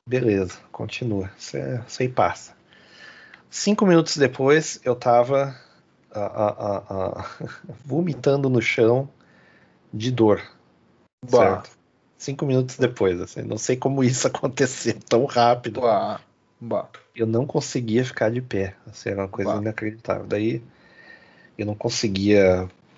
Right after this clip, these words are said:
Speaker 1: eu não tinha como ligar pra ninguém, não tinha como, tava, eu tava urrando de dor, né?
Speaker 2: É. Bah.
Speaker 1: E daí eu cheguei e chamei um Uber, né? Aí veio, veio o Uber, né? E o cara, daí eu... Daí eu assim,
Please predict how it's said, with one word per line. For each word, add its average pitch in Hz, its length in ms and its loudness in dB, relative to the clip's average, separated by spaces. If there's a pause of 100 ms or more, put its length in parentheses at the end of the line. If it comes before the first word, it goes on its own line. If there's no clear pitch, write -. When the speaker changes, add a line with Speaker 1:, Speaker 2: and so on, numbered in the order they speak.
(400)
Speaker 1:
eu 107 120 -4
não 101 120 -2
tinha 104 380 0
como 98 240 -2
ligar 95 320 4
pra 104 140 0
ninguém, 104 480 0
não 101 100 0
tinha 90 240 -4
como, 92 240 -10
tava, 92 420 0
eu 95 120 -10
tava 101 260 -6
urrando 135 560 4
de 101 140 -2
dor, 90 260 0
né? 120 180 -8 (320)
Speaker 2:
É. - 120 -8 (640)
Bah. 120 260 -10
Speaker 1:
E 110 160 -6
daí 107 240 0
eu 113 120 4
cheguei 113 580 2
e 127 40 -6
chamei 120 400 -2
um 123 480 0
Uber, 107 240 4
né? 95 180 0 (1500)
Aí 85 400 -10
veio, 90 440 -4
veio 95 280 -2
o 92 100 -2
Uber, 101 260 -4
né? 95 260 -6
E - 40 -12
o 104 80 -14
cara, - 400 -8
daí - 260 -10
eu... 113 140 -10 (1040)
Daí 95 180 -4
eu 95 120 0
assim, 101 380 -2